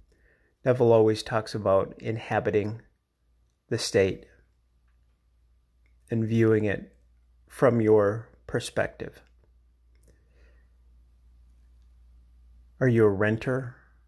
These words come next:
or an owner? Are you going to the end? Always go to the end.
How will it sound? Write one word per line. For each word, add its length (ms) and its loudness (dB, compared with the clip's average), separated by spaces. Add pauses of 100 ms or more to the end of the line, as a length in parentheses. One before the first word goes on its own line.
(180)
or 100 -2
an 80 -2
owner? 440 -6 (2500)
Are 80 4
you 140 2
going 300 2
to 60 -4
the 200 -2
end? 280 -12 (760)
Always 1000 4
go 160 -8
to 120 -14
the 160 -12
end. 320 -16